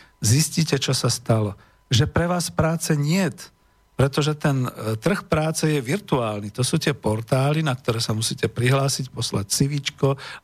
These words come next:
a oni vám... Vy večer pošlete C Včko, čiže životopis, a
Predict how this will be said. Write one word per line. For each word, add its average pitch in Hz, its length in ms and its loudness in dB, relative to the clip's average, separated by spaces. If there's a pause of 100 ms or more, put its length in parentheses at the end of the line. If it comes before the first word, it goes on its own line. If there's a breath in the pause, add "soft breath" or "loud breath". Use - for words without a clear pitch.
a 120 40 2 (100)
oni 127 180 0
vám... 123 240 0 (160 loud breath)
Vy 151 160 4
večer 190 320 0
pošlete 165 400 0
C 110 240 0
Včko, 156 400 -2
čiže 110 240 0
životopis, 131 640 -2 (400 loud breath)
a 120 240 2